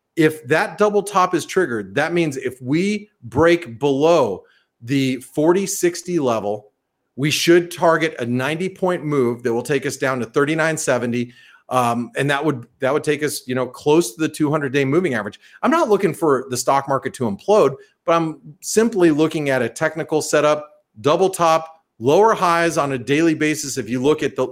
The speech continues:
you know, this year's price action, and it looks like we could reverse here. So what do you think about the S and P technically at these levels, Quasar?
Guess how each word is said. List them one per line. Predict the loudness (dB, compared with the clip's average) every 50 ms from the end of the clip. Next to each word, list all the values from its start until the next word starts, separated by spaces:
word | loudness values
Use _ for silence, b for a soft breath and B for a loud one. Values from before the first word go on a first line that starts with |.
| -4
you | -6 -4
know, | -4 -4 -6 -8 _ _
this | -10 -8 -8 -8 -4
year's | -4 -2 -2 -2 -4
price | -6 _ -2 0 0 0 0
action, | -2 -2 -2 -2 -6 -8 -10 -10 -12 b b b b b b _
and | -8 -6 -6 -6
it | -4
looks | -2 -2 -2 0 0
like | -2 -2 -2 -4
we | -6
could | -6 -6 -6 -4
reverse | -2 -4 -2 0 0 0 0 0 0 2
here. | 2 2 2 0 B B B B B
So | -10 -6 0 2 4 4 4 4 2 -2 -6 -10 -12
what | -2 0 0 2
do | 2
you | 0 0
think | 0 -2 0
about | 0 0 0 0 0
the | -2 -2
S | -2 -2 -4
and | -10 -10
P | -8 -8 -8 -8
technically | -8 -6 -4 -4 -4 -4 -6 -10 -10 -6 -6 -6 -6
at | -6 -6
these | -8 -8 -6 -4
levels, | -4 -4 -4 -4 -8 -10
Quasar? | -10 -10 -10 -8 -10 -12 -14